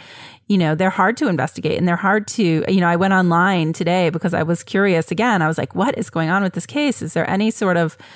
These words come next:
you know, direction that, that they didn't sort of talk about?" You know, I just sort of hoped at the end that I would have some sort of a sense of, you know, where things were going. But I just kinda felt like, uh, sounds like it's kinda just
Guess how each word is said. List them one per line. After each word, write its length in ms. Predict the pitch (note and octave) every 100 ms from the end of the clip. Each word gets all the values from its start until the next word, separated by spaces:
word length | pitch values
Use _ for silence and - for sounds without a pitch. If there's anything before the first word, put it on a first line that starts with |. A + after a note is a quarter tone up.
| - - - -
you 100 | F#3+
know, 100 | E3+
direction 720 | F3 E3 C4 - - F3+ E3+
that, 260 | E3+ - G3
that 160 | E3
they 100 | D#3
didn't 400 | D#3+ F#3 F#3 -
sort 220 | - F3+
of 80 | D#3+
talk 260 | - B3+ -
about?" 320 | F#3+ E3+ - - - -
You 80 | E4+
know, 100 | E4+
I 140 | D4
just 200 | D#4+ E4+
sort 220 | - D#4 C#4
of 120 | C#4+
hoped 340 | C#4+ C4 - -
at 120 | A3+
the 140 | A3
end 340 | - G3+ A#3+ F#3+
that 120 | F3+
I 80 | F3+
would 80 | F#3+
have 140 | F#3
some 240 | F#3 G3 G3
sort 160 | A3
of 80 | G3+
a 60 | F#3+
sense 520 | - F#3+ F#3 F#3 - -
of, 480 | E3+ E3 E3 D#3+ G3+ - - - - -
you 180 | - F#3+
know, 140 | E3+
where 320 | E3+ G3+ G3
things 240 | A#3 G#3 G#3
were 80 |
going. 420 | E3 F3 G3+ F3 E3+
But 80 |
I 100 | E3
just 220 | E3 F#3 -
kinda 220 | G3+ F#3
felt 280 | F#3+ F#3+ -
like, 340 | F#3+ E3 - -
uh, 300 | E3+ F3 F3 -
sounds 480 | - - F3+ C#4 E4+
like 140 | A#3
it's 140 | - -
kinda 300 | A#3+ A#3+ A3+
just 300 | A3+ -